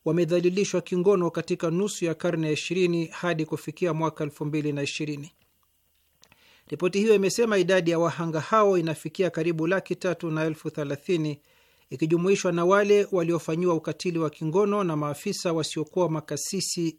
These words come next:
na maaskofu kama vile walimu wa shule za Kikatoliki. Seva ameongeza kwamba watoto wamenajisiwa zaidi na viongozi wa kanisa Katoliki katika kambi zinazofanyika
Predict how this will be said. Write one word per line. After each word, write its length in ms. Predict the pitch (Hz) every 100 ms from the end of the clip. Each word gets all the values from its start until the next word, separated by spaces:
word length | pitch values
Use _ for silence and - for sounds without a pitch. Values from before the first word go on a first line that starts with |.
| -
na 100 | 156
maaskofu 800 | 147 143 - 208 190 - 165 - _ _ _ -
kama 240 | 185 175
vile 260 | 156 170 165
walimu 460 | 156 170 175 165
wa 80 | 156
shule 300 | - 170 151
za 140 | 143
Kikatoliki. 720 | 147 151 151 - 147 147 - - _ _ _ _ _ _ _ _ _ _ _ -
Seva 480 | - 294 285 185 180
ameongeza 480 | 175 175 196 175
kwamba 340 | 165 226 220 202
watoto 680 | 180 165 - 233 - 202 208
wamenajisiwa 920 | 185 165 165 160 156 160 - 226 196
zaidi 500 | 160 170 247 262 196
na 120 | 165 151
viongozi 480 | 160 160 180 151
wa 80 | 156
kanisa 360 | 147 156 160 156
Katoliki 640 | - - 175 240 - 139
katika 380 | - 156 156 156
kambi 380 | - 214 196 180
zinazofanyika 920 | 160 160 151 - - 202 202 185 180